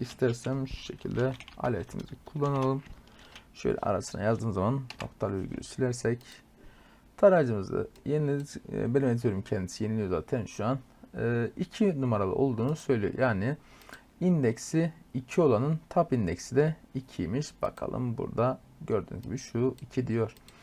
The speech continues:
Konsolda da yazıyor. Onu değiştirmek istiyorum. Yine şu alert silmem gerekiyor. Çünkü sayfayı sürekli yenilediği için hata vermesini istemiyorum. Burada tab indeksi değiştirebiliyorum. İsterseniz rakamsal ifade olduğu için bu şekilde de yazabilirsiniz. Yani tab indeksini beş yaparsanız da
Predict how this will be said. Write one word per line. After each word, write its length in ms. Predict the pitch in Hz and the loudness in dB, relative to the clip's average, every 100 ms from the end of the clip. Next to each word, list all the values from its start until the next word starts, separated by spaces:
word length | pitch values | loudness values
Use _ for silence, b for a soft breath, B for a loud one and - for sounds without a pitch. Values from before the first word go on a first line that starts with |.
| B B B | B B B
Konsolda 580 | - 156 127 120 82 101 | -2 0 2 0 0 2
da 160 | 139 156 - | 2 0 -2
yazıyor. 420 | 117 107 - - - B B B B - | -2 -2 -6 -14 -18 B B B B 6
Onu 340 | 202 208 208 - | 8 8 6 2
değiştirmek 880 | 156 135 156 175 156 - 180 190 185 | -2 4 6 6 2 0 4 4 2
istiyorum. 560 | - - 101 120 160 160 - - | -2 0 2 2 0 -4 -8 -8
Yine 200 | 139 135 | -2 0
şu 320 | 131 - 143 113 | 0 0 2 4
alert 320 | 117 110 - | 2 0 -4
silmem 360 | - 131 131 | -6 -2 0
gerekiyor. 340 | 117 98 - 131 | 2 0 0 0
Çünkü 220 | - 95 | -2 -8
sayfayı 440 | - 104 113 - - | -2 -2 -2 -4 -4
sürekli 480 | - 113 - - | -2 -2 -2 -4
yenilediği 420 | 98 107 113 113 - | -2 0 0 -2 -6
için 280 | - 139 - - | -6 -6 -6 -6
hata 360 | 113 - 104 | -4 0 -2
vermesini 380 | 104 - - - | -2 -6 -10 -10
istemiyorum. 580 | 123 - 143 135 127 127 - B B B B B B - | -10 -6 -2 0 0 -2 -6 B B B B B B 2
Burada 420 | 233 196 180 180 | 6 8 8 8
tab 260 | - 208 208 | 10 8 10
indeksi 520 | 180 151 151 180 156 | 6 6 4 4 6
değiştirebiliyorum. 640 | 165 165 - 143 156 170 | 8 6 4 4 4 2
İsterseniz 600 | - - 175 185 175 147 | 0 4 4 4 4 8
rakamsal 520 | 147 - 170 175 190 | 8 8 2 6 6
ifade 280 | 180 - 165 | 4 4 4
olduğu 140 | 175 156 | 4 2
için 340 | - 175 175 | 0 0 0
bu 120 | - 156 | -2 0
şekilde 380 | 175 160 135 | 2 4 4
de 60 | 113 | 4
yazabilirsiniz. 760 | 107 113 123 156 156 165 160 127 | 4 4 2 0 -2 0 0 2
Yani 300 | 98 117 - | 2 0 -2
tab 220 | 147 151 | -2 0
indeksini 640 | 147 127 123 - 147 123 | 2 2 2 0 0 6
beş 260 | 135 135 - | 6 6 0
yaparsanız 600 | 131 139 139 117 110 98 | 4 4 4 0 0 2
da 160 | 120 | 2